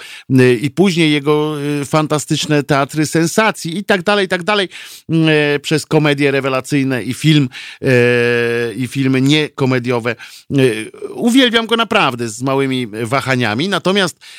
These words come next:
natomiast serial, e, Mały Zgon uważam za, mm,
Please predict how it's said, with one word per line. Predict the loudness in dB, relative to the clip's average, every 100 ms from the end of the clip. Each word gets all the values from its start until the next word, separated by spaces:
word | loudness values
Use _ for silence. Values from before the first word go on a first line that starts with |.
| -4
natomiast | -2 0 0 0 -2 -6
serial, | 0 2 4 2 -2 -10 -20 -2
e, | 2 2 2
Mały | 2 2 2
Zgon | -2 -4 0 0 0 -6 -12 _ _
uważam | -2 -2 -2 -2 -4
za, | -2 0 0 -2 -4
mm, | -8 -6 -4